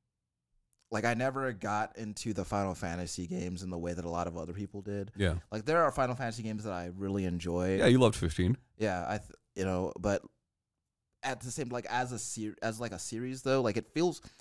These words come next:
Speaker 1: like it, it has things that it shares among that lineage, right? But, like,
Speaker 2: But on a surface level.
Speaker 1: Yeah, but, like,
Speaker 2: You know?
Speaker 1: yeah, like
Speaker 2: Chocobos.
Speaker 1: Yeah, you have Chocobos,
Speaker 2: You know,
Speaker 1: you have a s-,
Speaker 2: Cactars,
Speaker 1: you
Speaker 2: yeah.
Speaker 1: ha-, you have a Cid,
Speaker 2: Right.
Speaker 1: you know, but, like,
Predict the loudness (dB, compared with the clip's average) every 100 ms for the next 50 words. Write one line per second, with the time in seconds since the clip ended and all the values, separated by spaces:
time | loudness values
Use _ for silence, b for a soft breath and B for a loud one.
0 | b b b b -2 -2 -4 -4 0 2
1 | 2 0 -6 -6 -6 -6 -2 -2 -2 -6
2 | -10 -16 _ _ _ _ -2 2 2 0
3 | -6 -6 -6 -6 -4 -4 -6 -6 -2 0
4 | 0 0 -2 -2 _ _ _ _ _ 6
5 | 10 12 10 8 6 6 2 2 2 0
6 | -2 0 0 -2 -4 -4 -2 6 8 10
7 | 8 6 2 2 -2 -4 6 8 10 10
8 | 8 6 4 0 -4 -4 -2 -2 -4 -2
9 | -2 -2 -4 2 8 10 10 8 8 6
10 | 8 6 8 4 8 10 10 6 2 -2
11 | -4 -2 -2 -2 -4 -8 6 8 8 6
12 | 2 0 -2 0 -4 -4